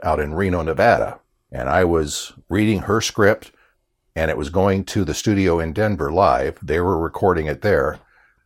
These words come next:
I was at a parking lot in McDonald's in Dallas. That's how crazy the industry is.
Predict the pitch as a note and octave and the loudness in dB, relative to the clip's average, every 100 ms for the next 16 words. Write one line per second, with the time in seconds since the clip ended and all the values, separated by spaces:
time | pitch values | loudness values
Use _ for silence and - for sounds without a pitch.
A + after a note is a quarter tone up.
0 | _ _ A#1+ D#2+ C#2 C2 - D#2 F2 D2+ | _ _ -2 -2 -4 -6 -2 -4 -2 -2
1 | D2+ E2 D#2+ E2+ - F2+ G2 F#2+ - F#2 | -2 -2 -6 -6 -2 -2 -2 -8 -6 0
2 | F2+ A2 - - _ - F2+ - - - | 2 0 -6 -16 _ -4 -2 -4 -12 -14
3 | _ - C#2 - F#2+ E2 D#2+ C2+ D2 F2 | _ -4 -4 0 0 0 -4 -4 -6 -4
4 | D#2 - - - - | -6 -8 -14 -16 -18